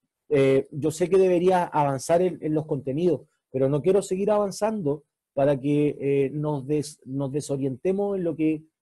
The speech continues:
yo necesito que estemos bien enfocados, que tiene des-, relación a la, al desarrollo de habilidades científicas a través de experimentos. Por eso que necesito detenerme y que queden bien claros todos los experimentos para que la gran mayoría de los cuartos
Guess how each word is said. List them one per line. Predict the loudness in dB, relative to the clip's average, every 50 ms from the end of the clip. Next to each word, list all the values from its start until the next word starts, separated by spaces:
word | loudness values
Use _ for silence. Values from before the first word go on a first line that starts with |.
| _ _ -10
yo | -2 0 2 2 2
necesito | 0 -2 -6 -8 -10 -10 -8 -6 -6 -4
que | -4 -6
estemos | -8 -6 -8 -6 -6 -6
bien | -6 -6 -8
enfocados, | -8 -8 -8 -4 0 0 0 0 0
que | -2 -4 -4 -4
tiene | -4 -4 -4 -2 -2
des-, | -2 -4 -6 -10 _ -20 -20 -20 _ _ _ _ _ _ -14
relación | -10 -4 -2 0 0 0 -2 -4 -4 -4 -4 -2
a | -2
la, | -2 -2
al | -2 -4 -6 -6
desarrollo | -6 -6 -6 -4 -4 -2 0 0 0
de | 0
habilidades | 0 -2 -2 -2 0 2 2 2 0 -2 -4 -6
científicas | -8 -8 -8 -10 -12 -12 -12 -10 -12 -12 -14 -16 _ _ _ _ -16
a | -10
través | -4 -2 0 0 0 -2
de | -4
experimentos. | -6 -4 -2 0 2 2 2 0 0 -4 -8 -16 -16 -16 -18 _ _ _ _ _ _ _ _ -10
Por | -10 -6
eso | -6 -4 -4
que | -4 -4
necesito | -4 -6 -8 -10 -6 -4 0 0
detenerme | 0 2 2 2 2 4 4 4 4 4 2 0 0 -2 -6 _ _ _ _ _ _ _ -4
y | -4 -4 -2 0
que | 2 4 4 4 2 0 _ _ _ _ _ _ _ _ _ _ _ _ -2
queden | 2 2 2 2 2 0
bien | -2 -2 -2 0
claros | 0 2 2 2 2
todos | 0 0 0 0
los | 0 -2
experimentos | -2 -4 -6 -6 -6 -6 -8 -8 -8
para | -6 -4 -4 -2
que | -2 -2
la | 0 0
gran | 2 2 2 2
mayoría | 0 -2 -2 -2 -2 -2 0 -2 -2
de | 0 -2
los | -4 -6 -4
cuartos | 0 0 0 0 0 -4 -4 -6 -6 -6 -6 -18 _